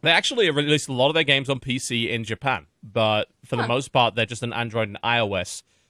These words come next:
Speaker 1: in English, 'cause apparently they don't think they'll sell on P C.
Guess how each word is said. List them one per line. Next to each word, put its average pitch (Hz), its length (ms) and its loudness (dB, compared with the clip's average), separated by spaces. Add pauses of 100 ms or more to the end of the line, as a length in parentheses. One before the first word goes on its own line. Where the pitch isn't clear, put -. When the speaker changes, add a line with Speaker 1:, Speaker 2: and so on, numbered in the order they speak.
(140)
Speaker 1:
in 104 360 -2
English, 90 440 -8
'cause 107 140 -14
apparently 101 300 -4
they 98 120 -4
don't 101 240 -4
think 101 180 -6
they'll 101 140 -6
sell 98 300 -6 (400)
on 110 160 -2
P 98 140 -8
C. 76 240 -10